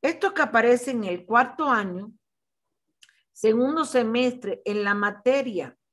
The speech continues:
en la única materia en color verde, que es tecnología de la producción agrícola, este B E uno son viajes de estudio.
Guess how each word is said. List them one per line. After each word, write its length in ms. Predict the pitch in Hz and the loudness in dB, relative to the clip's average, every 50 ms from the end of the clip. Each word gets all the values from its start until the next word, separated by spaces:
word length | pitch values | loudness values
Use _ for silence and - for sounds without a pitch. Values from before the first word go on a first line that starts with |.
| _ _ _ _ _ | _ _ _ _ _
en 100 | - 208 | -2 0
la 60 | 226 247 | 2 2
única 260 | 285 349 349 330 294 | 2 0 -2 -2 0
materia 440 | 247 226 220 220 226 226 247 254 247 | 0 0 0 0 0 0 0 0 -2
en 100 | 226 - | -2 -2
color 300 | 202 196 214 233 226 202 | -2 0 0 0 0 0
verde, 420 | 208 196 180 180 202 208 208 - _ _ _ _ _ _ _ - | -2 -4 -4 -6 -8 -10 -12 -14 _ _ _ _ _ _ _ -8
que 100 | 254 269 | -6 -6
es 100 | 262 269 | -4 -2
tecnología 600 | 294 269 226 202 202 196 196 180 185 226 247 247 | -2 -2 0 0 -2 -2 -4 -4 0 2 2 2
de 140 | 247 226 180 | 2 0 -2
la 160 | 160 151 - | -2 -4 -6
producción 600 | 175 180 175 175 170 165 - - 202 214 226 254 | -8 -8 -8 -8 -8 -10 -8 -6 -6 -4 -4 -4
agrícola, 640 | 262 240 226 208 202 - - 185 185 190 202 - - _ _ _ _ _ _ _ _ _ _ _ - | -4 -2 -4 -4 -4 -6 -8 -10 -10 -8 -10 -14 -20 _ _ _ _ _ _ _ _ _ _ _ -2
este 380 | 262 320 311 - - - 277 | -2 -2 -2 -4 -6 -6 -6
B 360 | 240 214 247 254 269 262 262 - | 0 4 4 4 4 2 -2 -4
E 300 | 226 233 247 240 - - - | -4 -2 -2 -4 -6 -6 -4
uno 460 | 240 220 220 208 214 220 220 - _ _ _ _ _ _ _ | -2 -2 0 -2 -2 -6 -8 -12 _ _ _ _ _ _ _
son 320 | - - 226 240 240 220 | -8 -4 -2 0 0 2
viajes 440 | 214 214 220 202 202 208 214 202 196 | 2 2 2 0 0 -4 -8 -6 -4
de 100 | 214 214 | -4 -4
estudio. 680 | 214 214 - - 254 262 262 233 233 202 185 180 - | -4 -6 -8 -8 -6 -6 -4 -6 -6 -8 -10 -12 -16